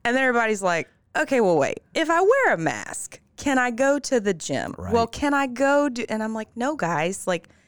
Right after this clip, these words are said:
Speaker 1: you gotta have that full fourteen days. You can't, you can't go out. And if you get any kind of fever, like, Mom's resetting that fourteen days because
Speaker 2: Yeah.
Speaker 1: then at that point you may have just gotten it. So now you need an additional fourteen days." And luckily, none of them ever ran a fever,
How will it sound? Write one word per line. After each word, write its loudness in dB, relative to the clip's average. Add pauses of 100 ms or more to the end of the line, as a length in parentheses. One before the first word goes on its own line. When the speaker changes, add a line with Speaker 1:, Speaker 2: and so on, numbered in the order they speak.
(180)
Speaker 1:
you -6
gotta 0
have -4
that -2
full -2
fourteen -4
days. -4
You -6
can't, -6 (340)
you -8
can't -6
go 0
out. 0
And -8
if -10
you -6
get -2
any -2
kind -2
of -2
fever, 0
like, -2 (320)
Mom's 0
resetting -2
that -4
fourteen -4
days -4
because -4
Speaker 2:
Yeah. -6
Speaker 1:
then -2
at -4
that -4
point -2
you -6
may -2
have -4
just -2
gotten 0
it. -2 (320)
So -4
now 0
you -2
need -6
an -8
additional -4
fourteen -4
days." -4
And -10 (100)
luckily, -2
none -4
of -6
them -4
ever -2
ran -4
a -8
fever, -2